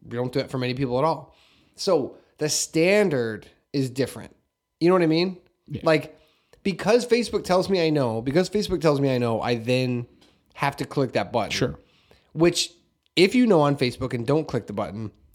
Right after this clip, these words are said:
Speaker 1: you're sort of being a jerk.
Speaker 2: Mm-hmm.
Speaker 1: If you don't have Facebook and don't know, you're not a jerk.
Speaker 2: Right. Hundred percent.
Speaker 1: So, like,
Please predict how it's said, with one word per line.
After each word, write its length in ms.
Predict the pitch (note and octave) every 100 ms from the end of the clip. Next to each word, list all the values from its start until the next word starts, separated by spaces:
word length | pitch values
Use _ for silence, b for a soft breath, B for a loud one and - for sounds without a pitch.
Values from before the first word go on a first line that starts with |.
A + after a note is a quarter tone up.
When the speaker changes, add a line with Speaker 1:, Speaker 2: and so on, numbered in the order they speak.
| _ _ _ _
Speaker 1:
you're 120 | C#3
sort 200 | - B2+
of 40 | A#2
being 140 | A#2+
a 40 | G#2+
jerk. 360 | G2+ D#2+ - -
Speaker 2:
Mm-hmm. 280 | C#3+ A#2+ - -
Speaker 1:
If 140 | D#3+
you 60 | D#3
don't 240 | E3+ F3+
have 160 | D#3+ -
Facebook 400 | F3+ F3 C3 B2
and 100 | A#2+
don't 180 | A#2
know, 180 | A2+ A2+
you're 100 | A2+
not 160 | A2 F#2
a 40 |
jerk. 260 | - - -
Speaker 2:
Right. 300 | D#3 G2+ - _ -
Hundred 160 | C#3+ A2+
percent. 360 | - A#2+ - _
Speaker 1:
So, 400 | - G3+ D#3+ - -
like, 400 | D3+ C#3+ -